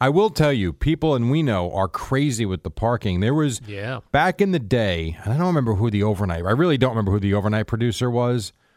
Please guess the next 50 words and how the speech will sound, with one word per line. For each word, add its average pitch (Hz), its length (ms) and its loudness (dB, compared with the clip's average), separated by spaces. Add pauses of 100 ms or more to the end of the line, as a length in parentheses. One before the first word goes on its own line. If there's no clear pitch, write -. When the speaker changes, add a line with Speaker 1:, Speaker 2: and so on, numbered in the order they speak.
(160)
Speaker 1:
Who 151 120 0
was 123 320 0
it? 82 160 -4 (540)
Oh, 190 80 4
it 208 40 4
was 175 120 2
Russell, 185 500 0
actually. 98 540 -2 (120)
He's 113 180 -2
been, 90 140 -4 (140)
he's 101 160 0
a 95 60 -2
cop 120 300 0
now. 80 240 -4
He 104 80 0
hasn't 98 160 -2
been 90 100 -2
around 87 240 -2
in 80 60 -6
a 76 40 -6
while. 69 320 -8 (480)
So 147 220 2
for 147 220 -2
a 135 60 2
long 147 520 0
time, 113 640 -2
if 107 200 -2
Russell 147 340 0
got 131 180 0
a 113 40 -2
good 113 300 -2
spot 117 300 -2
on 104 140 0
Charlton, 98 640 -2
I 117 180 2
would 131 120 -2
run 117 220 0
down 110 220 0
when 104 120 0
he 92 120 0
left 92 320 -4
and 101 100 -2
take 90 240 -2
a 104 40 -2
spot. 120 400 0 (880)
Well, 127 100 2
there 127 100 4
was 113 200 0
one 147 260 2
morning 123 480 0